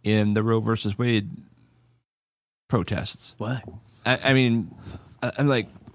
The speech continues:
Speaker 1: who? What? What? You know, I mean, so they're getting, like, false information
Speaker 2: Yeah.
Speaker 1: about what Christians are and how they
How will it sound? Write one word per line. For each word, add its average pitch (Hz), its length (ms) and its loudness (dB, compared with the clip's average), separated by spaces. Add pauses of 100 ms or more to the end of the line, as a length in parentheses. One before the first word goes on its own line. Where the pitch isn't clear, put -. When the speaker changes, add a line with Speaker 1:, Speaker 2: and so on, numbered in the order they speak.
(140)
Speaker 1:
who? 165 320 2
What? 101 420 2
What? 127 420 2
You 143 120 4
know, 135 100 4
I 151 80 6
mean, 156 140 8
so 156 140 4
they're 160 140 6
getting, 156 240 4
like, 117 180 2
false 120 540 0
information 113 760 0
Speaker 2:
Yeah. 101 260 2 (360)
Speaker 1:
about 107 200 4
what 104 140 0
Christians 107 440 -2
are 110 200 6
and 101 100 0
how 95 200 2
they 104 180 2